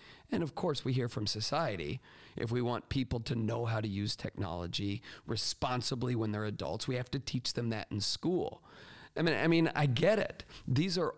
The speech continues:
all legitimate reasons to not ban phones. However, all of these reasons, all of the reasons why we might want to still have smartphones in kids' pockets in school,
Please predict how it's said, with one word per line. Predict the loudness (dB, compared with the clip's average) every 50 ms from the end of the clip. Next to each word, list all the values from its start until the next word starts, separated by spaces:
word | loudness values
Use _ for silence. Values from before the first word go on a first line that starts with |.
| 0
all | 2 4 4 4 4 4 4 2
legitimate | 2 0 0 0 0 2 2 2 0 0 0
reasons | 2 2 4 4 2 2 2 2 0 0 -2
to | -2 -2 0
not | 0 0 0 -2 -4 -4 -4
ban | -2 0 0 0 -2
phones. | -2 -2 -2 -2 -2 -2 -4 -6 -10 -10 -8 -8 -8 -10 _ _ _ _ _ -20 _ _ _ _ -4
However, | 0 0 2 2 2 0 0 -2 -2 -4 -6 -8 _ _ _ _ _ _ _ _ _ _ -4
all | -2 0 2 2 2 2 0 0 0
of | 0
these | 0 0 0 2 2
reasons, | 2 0 0 -2 -2 -4 -2 -2
all | 0 0 0 2 0 0
of | 0 0
the | 0 0 0 0
reasons | 0 0 0 0 2 2 0 2 2
why | 2 2 2
we | 2 4 4 4 4
might | 4 4 2 2 2 0
want | 0 -2 -2 -2
to | -2 -2
still | -2 -2 0 0 2 2 2
have | 2 0 -2 -2
smartphones | -2 0 0 2 2 0 0 -2 -2 -2 0 0 0 0
in | 0 -2
kids' | -2 -2 -4 -4 -4
pockets | -4 -4 -4 -2 -4 -6 -6 -4 -2
in | -2 -2
school, | -2 -2 0 0 0 0 -2